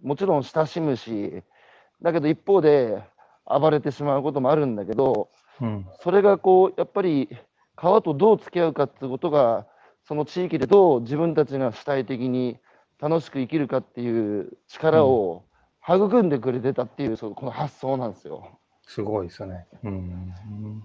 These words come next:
Speaker 1: だからかつての日本にはそういうのが、まあ、あったんだろうね。だからそういう効果があったってことは。
Speaker 2: そうですね。なんか、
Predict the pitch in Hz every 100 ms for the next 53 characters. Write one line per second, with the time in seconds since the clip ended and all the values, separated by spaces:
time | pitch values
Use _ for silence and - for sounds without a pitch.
0 | _ - 175 175 - - - 214 202 185
1 | 185 208 180 160 147 190 185 190 151 127
2 | - - 151 143 - 254 - 190 147 127
3 | 120 - - 127 110 80 107 165 135 131
4 | 139 127 151 135 113 110 101 110 113 87
5 | 95 98 92 87 73 - _ _ - 147
6 | 95 - 107 113 123 120 90 98